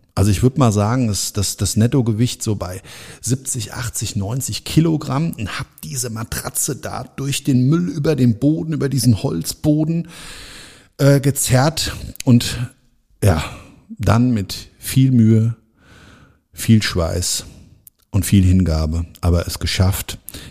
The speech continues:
diese Matratze aufs Bootdeck zu schaffen. Und in dem Augenblick, wo dieser Kraftakt geleistet war,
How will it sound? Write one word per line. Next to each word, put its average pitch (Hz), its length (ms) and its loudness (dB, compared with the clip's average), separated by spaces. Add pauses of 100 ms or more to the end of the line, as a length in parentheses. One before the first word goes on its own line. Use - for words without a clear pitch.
diese 90 200 4
Matratze 82 500 -2
aufs - 180 -8
Bootdeck - 1300 -10
zu - 160 -4
schaffen. 73 400 -4 (300)
Und 113 140 4
in 127 140 6
dem 180 360 0
Augenblick, 104 720 -8 (1160)
wo 107 220 0 (120)
dieser 113 600 2 (300)
Kraftakt - 840 -4 (340)
geleistet 95 640 0
war, 85 360 -2